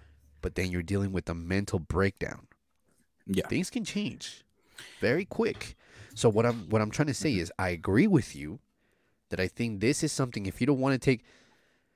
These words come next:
Speaker 1: control over the guns, which is gonna be a very difficult situation, for sure. And on the time being, here's what's gonna happen. You know, I'm,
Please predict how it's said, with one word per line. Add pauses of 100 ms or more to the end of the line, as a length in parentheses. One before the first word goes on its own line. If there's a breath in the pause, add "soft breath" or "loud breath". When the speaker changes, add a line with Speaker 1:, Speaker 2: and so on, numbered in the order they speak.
(200 soft breath)
Speaker 1:
control
over
the
guns, (460)
which
is
gonna
be
a
very
difficult
situation, (420)
for
sure. (1300)
And
on
the
time
being,
here's
what's
gonna
happen. (280)
You
know, (200)
I'm,